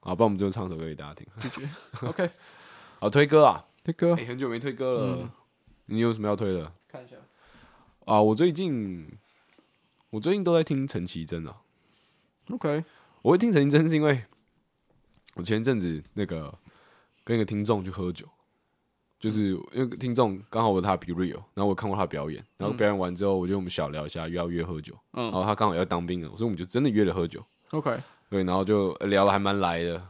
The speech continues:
Speaker 1: 就是一个蛮，蛮强的一个人。
Speaker 2: 嗯。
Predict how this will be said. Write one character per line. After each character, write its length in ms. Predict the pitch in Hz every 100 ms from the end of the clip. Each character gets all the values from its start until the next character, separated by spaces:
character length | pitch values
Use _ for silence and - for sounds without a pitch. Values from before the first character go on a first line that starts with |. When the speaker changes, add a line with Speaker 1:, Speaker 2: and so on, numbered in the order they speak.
| _
Speaker 1:
就 120 | 104 107
是 100 | 104
一 20 |
个 100 | 95
蛮， 420 | 87 62 92 104 - - _ _
蛮 160 | 104 104
强 220 | - 110
的 80 | 101
一 40 |
个 100 | 73
人。 120 | 55 113 - _
Speaker 2:
嗯。 240 | 131 110